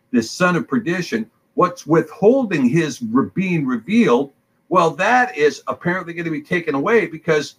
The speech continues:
the mystery of iniquity is already working. The mini-, mystery of iniquity is already here. The, and, of course, I think what a lot of this is saying, and I think there's been many people who've talked about this before,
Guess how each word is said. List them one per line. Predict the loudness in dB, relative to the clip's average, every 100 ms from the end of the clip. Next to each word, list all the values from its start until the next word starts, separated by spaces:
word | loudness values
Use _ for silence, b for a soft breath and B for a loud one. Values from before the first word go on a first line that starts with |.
| _ _ _ 2
the | 4
mystery | 6 4 2 0 -2
of | -2
iniquity | 0 2 0 -4 -8
is | -8 -8 -8 -10 0
already | 2 4 0 -2 0 0
working. | 0 0 -2 -4 -8
The | -6
mini-, | -2 -2 0
mystery | -2 0 -2
of | -2
iniquity | -2 -2 -4 -10
is | -10
already | -2 0 2 0 -2 -6
here. | -8 0 2 4 2 -2 _ _ _ _ 0
The, | 0 0 0
and, | 0 0 -2
of | -6 -6
course, | -4 -4 -4 -6
I | -4
think | -2 -4
what | -2
a |
lot | 0 0 0
of | -4
this | -10 -10
is | -6
saying, | 0 2
and | 2
I | 0
think | -4
there's | -12 -6
been | 2 2
many | 2
people | -2 -4 -4
who've | -6
talked | -2 -2 -2
about | -8 -10
this | -10 -20
before, | _ -4 -2 -2